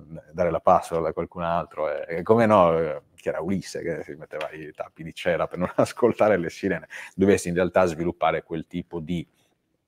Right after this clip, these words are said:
atteggiamento. In che modo puoi farlo questo? Se hai pianificato prima, se sei consapevole prima, tanto alla fine hai creato la pianificazione finanziaria sui tuoi obiettivi, sulle tue cose, sulla tua consapevolezza,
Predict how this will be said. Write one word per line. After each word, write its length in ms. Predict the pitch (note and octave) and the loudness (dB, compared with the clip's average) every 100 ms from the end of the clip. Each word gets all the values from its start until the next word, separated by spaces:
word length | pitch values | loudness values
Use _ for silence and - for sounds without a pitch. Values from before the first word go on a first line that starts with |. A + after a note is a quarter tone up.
| - | -10
atteggiamento. 960 | - - A#2 C3 C#3 D#3 D3+ E3+ E3+ - - _ - - | -8 -2 2 4 4 4 6 6 6 0 -20 _ -10 -4
In 100 | G#2 | 2
che 100 | A2 | 4
modo 300 | B2 A#2 G#2+ | 6 6 4
puoi 160 | B2+ | 4
farlo 420 | - C#3 C#3+ D3 | 6 6 6 4
questo? 720 | C#3+ A#2+ B2 - D#3 D#3+ - _ _ _ _ | 4 4 2 2 2 2 -8 _ _ _ _
Se 180 | - E2+ | -6 -6
hai 40 | |
pianificato 500 | E2+ E2 - - D#2 | -6 -10 -12 -10 -8
prima, 300 | F2 E2+ D#2+ - _ _ _ | -4 -4 -6 -14 _ _ _
se 100 | - | -16
sei 140 | D#2+ D2+ | -12 -10
consapevole 600 | - - - E2 F#2+ G#2+ | -10 -12 -6 -2 0 0
prima, 400 | - F#2+ F2+ F2+ | 0 -2 -2 -4
tanto 160 | A#2 F2+ | -4 -2
alla 60 | E2 | -2
fine 120 | F2 | -4
hai 80 | D#2+ | -2
creato 280 | F#2+ - | 0 0
la 80 | D#3 | -2
pianificazione 600 | - G2 F2+ A2 G#2+ B2 | -6 -6 -2 -2 0 -2
finanziaria 400 | G#2+ A#2+ A#2 D3 | -2 -4 2 4
sui 100 | B2+ | 4
tuoi 140 | G#2 G2+ | 2 2
obiettivi, 500 | F#2 F2 - C2+ - | 2 -2 -4 -12 -16
sulle 200 | - F#2 | -8 -8
tue 140 | F2+ F#2 | -6 -6
cose, 300 | E2+ C#2+ - | -6 -8 -12
sulla 180 | - | -14
tua 140 | D#2+ D#2+ | -12 -12
consapevolezza, 920 | F2+ - - G#2 G#2+ G#2+ - A2+ A2 | -12 -12 -4 2 2 2 0 -2 -2